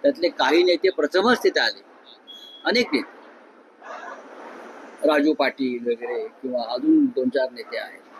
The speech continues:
तर त्यांच्यासाठी तो एक फार मोठा भावनिक क्षण होता की हिंदू हृदय सम्राट बाळासाहेब ठाकरेंच्या वास्तूमध्ये येणं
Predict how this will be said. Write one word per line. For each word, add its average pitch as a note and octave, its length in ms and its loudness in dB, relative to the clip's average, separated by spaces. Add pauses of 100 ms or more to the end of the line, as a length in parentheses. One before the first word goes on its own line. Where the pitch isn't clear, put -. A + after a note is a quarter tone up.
(360)
तर - 40 0
त्यांच्यासाठी A3 640 2
तो A3 200 4
एक A3 100 4 (140)
फार G#3 180 2
मोठा F#3+ 460 -2 (480)
भावनिक E3 360 4
क्षण D#3 300 4
होता - 260 -4 (760)
की G3 320 2
हिंदू D3+ 220 0
हृदय F3+ 240 4
सम्राट E3 380 0
बाळासाहेब D3+ 580 -2
ठाकरेंच्या C#3+ 380 -2
वास्तूमध्ये D3 520 0
येणं C3 260 4